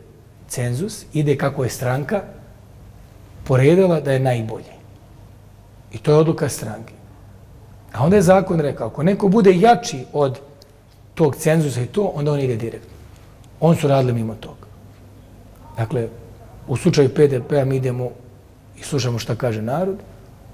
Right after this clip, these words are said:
a oni imaju neke unutrašnje, da li, e, red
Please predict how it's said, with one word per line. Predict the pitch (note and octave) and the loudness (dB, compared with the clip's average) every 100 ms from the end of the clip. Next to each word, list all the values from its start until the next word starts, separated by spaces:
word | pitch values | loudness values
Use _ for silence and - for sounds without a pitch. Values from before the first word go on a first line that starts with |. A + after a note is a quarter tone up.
| - | 0
a | C#3 | 4
oni | D3 E3 | 6 4
imaju | D3 D#3 C#3 | 2 -2 -2
neke | C#3+ D3 C3 C3 | -4 -4 -6 -2
unutrašnje, | D3+ E3+ C#3+ C3 G#2+ B2+ A#2+ | 0 0 0 -4 -6 -10 -10
da | C3+ C#3 | -2 0
li, | A#2+ A#2 | 0 -6
e, | - - - - - - - - - - C3 B2+ C3+ | -12 -20 -20 -20 -20 -20 -20 -18 -12 -8 -6 -8 -4
red | C3 E3 E3+ C#3 | 2 6 6 2